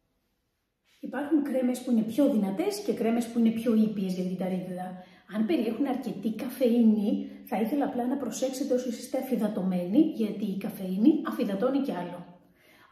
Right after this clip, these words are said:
Άρα εκεί θέλει ένα balance, μια ισορροπία. Το D M A E όμως και η βιταμίνη Α, όπως και η καντέλα ασιάτικα, αν περιέχουν μέσα, θα σας δώσει και την υγρασία που θέλετε και θα ρυθμίσει αντίστοιχα τις ανταλλαγές που κάνουν τα κύτταρά μας.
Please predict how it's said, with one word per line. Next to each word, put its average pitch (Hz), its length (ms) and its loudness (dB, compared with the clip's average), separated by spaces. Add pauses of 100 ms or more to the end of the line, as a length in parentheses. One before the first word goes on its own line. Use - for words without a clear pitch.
(140)
Άρα 311 280 2
εκεί 277 220 -2
θέλει 269 300 4
ένα 262 260 6
balance, 190 420 0
μια 208 80 -4
ισορροπία. 190 680 -6 (760)
Το 190 200 -6
D 196 40 0
M 254 280 4
A - 20 2 (220)
E 214 40 2
όμως 208 200 -2
και 196 80 -8
η 185 40 -6
βιταμίνη 196 400 -4
Α, 196 60 -4 (240)
όπως 277 220 -4
και - 60 -8
η - 40 -4
καντέλα 202 440 -2
ασιάτικα, 196 800 -6
αν 196 80 -4
περιέχουν 185 580 -4
μέσα, 226 220 -4 (260)
θα 233 100 -12
σας 202 220 -4
δώσει 247 240 0
και 247 100 -2
την 247 120 0
υγρασία 214 580 0
που - 100 -6
θέλετε 185 420 -4 (340)
και 269 80 -2
θα 233 120 -4
ρυθμίσει 269 500 2
αντίστοιχα 240 540 -2
τις 233 160 -8
ανταλλαγές 196 800 0 (260)
που 233 80 -6
κάνουν 208 260 2
τα 214 80 -2
κύτταρά 170 440 -2
μας. - 120 -8